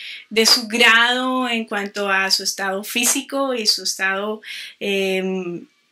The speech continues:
en todas las áreas, eh, mental, en todo, en todo. Y quiero decirles también que hay una prueba que es la prueba física y la prueba de conocimiento.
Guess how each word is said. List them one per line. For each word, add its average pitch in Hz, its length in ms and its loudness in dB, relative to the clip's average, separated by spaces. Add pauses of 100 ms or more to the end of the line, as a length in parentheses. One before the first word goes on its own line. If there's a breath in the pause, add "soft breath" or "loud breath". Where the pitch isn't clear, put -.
(160)
en 208 160 -2
todas 196 220 2
las 185 180 -4
áreas, - 380 -8
eh, 190 120 -12
mental, 185 600 0
en 185 120 -10
todo, 147 200 -8
en - 120 -8
todo. - 200 -14 (720 loud breath)
Y 226 60 -16
quiero 269 240 4
decirles 247 500 0
también 240 400 -2
que 254 320 -2
hay 240 220 4
una 277 260 0
prueba 247 540 0
que 190 320 -4
es - 240 -2
la 208 340 -2
prueba 233 720 2 (240)
física 294 720 0 (260)
y 220 140 -4
la 202 240 -2
prueba 214 640 0
de 202 240 -6
conocimiento. 220 1040 0